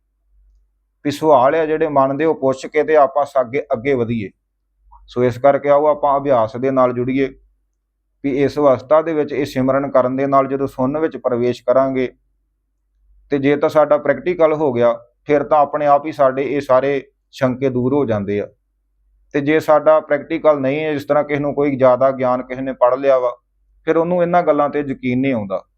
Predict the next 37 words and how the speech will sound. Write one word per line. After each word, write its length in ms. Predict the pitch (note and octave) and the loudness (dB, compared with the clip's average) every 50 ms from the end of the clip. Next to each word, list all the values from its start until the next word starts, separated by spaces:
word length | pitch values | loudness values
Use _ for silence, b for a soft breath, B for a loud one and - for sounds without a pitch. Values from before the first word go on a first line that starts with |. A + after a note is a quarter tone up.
| _ _ _ _ _ _ _ _ _ _ _ _ _ _ _ _ _ - | _ _ _ _ _ _ _ _ _ _ _ _ _ _ _ _ _ -2
ਉਹ 120 | D3 D3 | 0 2
ਕਹੇਗਾ 340 | C#3 D3+ D3+ D#3+ D#3+ D#3+ D#3 | 2 2 2 2 2 2 2
ਵੀ 160 | D3+ D#3 D#3+ | 0 -2 -4
"ਨਹੀਂ, 240 | D3+ D3 C#3+ C#3+ D3 | -2 0 -2 0 0
ਨਹੀਂ, 200 | C#3+ C#3 C#3+ C#3+ | 0 -2 -2 0
ਇਹ 200 | C3+ D3 D3+ C#3+ | 0 0 2 2
ਐਵੇਂ 240 | C#3 C3+ C3+ C#3 C#3 | 2 2 2 0 -2
ਗੱਲਾਂ 260 | B2+ B2+ A#2+ B2 A#2+ | -2 -2 -2 -2 -2
ਕਰੀ 200 | - A#2+ A#2 A2+ | -4 -4 -6 -4
ਜਾਂਦੇ 360 | G#2+ A#2 A#2 A2+ A2 A#2 A#2 | -4 -4 -4 -4 -4 -6 -6
ਆ", 80 | A#2 - _ _ _ _ _ _ _ _ _ _ _ _ _ _ _ _ _ _ _ _ _ _ _ - | -8 -8 _ _ _ _ _ _ _ _ _ _ _ _ _ _ _ _ _ _ _ _ _ _ _ -4
ਵੀ 100 | C#3 C#3+ | -2 -2
ਇਸ 120 | C#3 C#3+ | -2 -2
ਤਰ੍ਹਾਂ 260 | - - C#3+ D3 D3 | 0 2 2 2 2
ਨਹੀਂ 100 | D3 D3 | 2 0
ਹੁੰਦਾ, 420 | D3 C3+ A#2+ G2 G2+ F#2 - - _ _ _ _ _ _ _ C3+ | -4 -4 -2 -2 -4 -4 -6 -10 _ _ _ _ _ _ _ 0
ਇਸ 140 | C#3 C3+ | 0 0
ਤਰ੍ਹਾਂ 220 | C#3 - D3 D3 C#3+ | 0 0 0 0 0
ਕੋਈ 220 | - D3 D3 C3+ | 0 -2 -2 -2
ਜੋਤ 260 | B2 C3 B2+ B2+ A#2+ | 0 0 0 0 0
ਨਹੀਂ 160 | C3 C3+ C#3 - | -2 -2 -2 -2
ਪ੍ਰਗਟ 340 | - A#2+ A#2 A2+ A#2 G2 | -2 -2 0 -2 -2 -4
ਹੁੰਦੀ। 280 | A#2+ A2+ G2+ F#2 - - _ _ _ _ _ _ _ _ _ _ _ _ _ _ _ _ _ _ _ - | -4 -6 -6 -8 -12 -16 _ _ _ _ _ _ _ _ _ _ _ _ _ _ _ _ _ _ _ 0
ਵੀ 100 | C#3+ D3 | 0 2
ਇਸ 140 | D3 D3 | 2 2
ਅਵਸਥਾ 420 | E3+ E3+ D#3+ D3+ C3+ - - E3+ E3+ | 2 4 4 4 2 2 2 2 2
ਵਿੱਚ 220 | E3+ E3+ C#3+ D#3+ | 2 2 -2 -4
ਫਿਰ 200 | C#3+ D3 D#3 D#3 | -4 -2 -2 -2
ਜਿਹਨੂੰ, 380 | C#3+ D#3 D#3 D#3+ E3+ E3+ E3 D#3 | -2 -2 -2 -2 -2 -2 -2 0
ਜਿਹਦਾ 240 | C#3+ D3+ D3 E3 D#3 | 0 2 2 2 2
ਪ੍ਰੈਕਟੀਕਲ 600 | - C#3+ C3+ C3+ B2 E3+ F3 D3+ D#3 D3 C#3+ C#3+ | 2 0 0 0 -2 -6 -2 2 2 2 2 2
ਨਹੀਂ 180 | D3 D3+ D#3 | -2 -2 0
ਆ, 60 | D#3 | 0
ਉਹਨੂੰ 400 | D#3 D#3 C3+ D3+ D3+ D#3 E3 D#3+ | 0 0 0 -4 -4 -4 -4 -2
ਇਹਦੇ 180 | D3+ C#3+ D3+ D#3 | -2 0 -2 -4
ਚੀਜ਼, 260 | - - C#3+ C#3 C3+ | -4 -4 -4 -4 -4
ਇਸ, 360 | - - C#3 C#3 C#3 C#3 B2+ | -4 -2 0 2 2 2 0